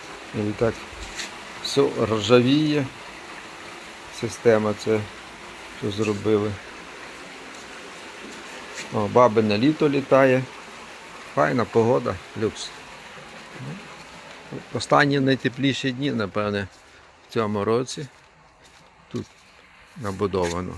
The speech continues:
гарно. І краєвид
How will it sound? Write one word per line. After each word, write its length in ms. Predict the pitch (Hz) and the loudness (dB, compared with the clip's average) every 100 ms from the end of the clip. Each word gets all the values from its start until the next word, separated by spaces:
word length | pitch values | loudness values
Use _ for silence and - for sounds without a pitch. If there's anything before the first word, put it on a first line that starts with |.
| 95 - | -12 -8
гарно. 420 | 104 104 107 110 - - _ _ _ - - - - - - - - - - - - - - - - - - - - - - | -4 -4 -6 -10 -10 -16 _ _ _ -20 -20 -20 -20 -20 -20 -20 -20 -20 -20 -20 -20 -20 -20 -20 -20 -20 -20 -20 -20 -20 -12
І 100 | 120 101 - | -8 -8 -4
краєвид 680 | 107 110 104 98 107 107 | 4 4 4 4 4 2